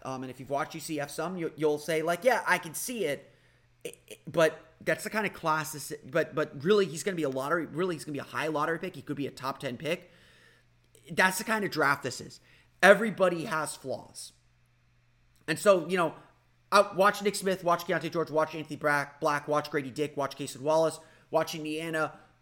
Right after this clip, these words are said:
watch some of the top guys, but there's a lot of questions to answer.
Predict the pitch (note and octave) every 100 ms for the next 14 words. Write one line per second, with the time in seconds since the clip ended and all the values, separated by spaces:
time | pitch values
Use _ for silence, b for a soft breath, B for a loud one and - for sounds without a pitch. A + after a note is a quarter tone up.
0 | - F#3+ D4+ B3 G3+ F#3+ E3+ D#3 F#3 E3
1 | D3 B2+ D#3+ C#3+ b b b b _ G#3
2 | A3+ B3+ A#3 A3 - - - E3+ - -
3 | C#3+ - C3 A#2+ A2 - -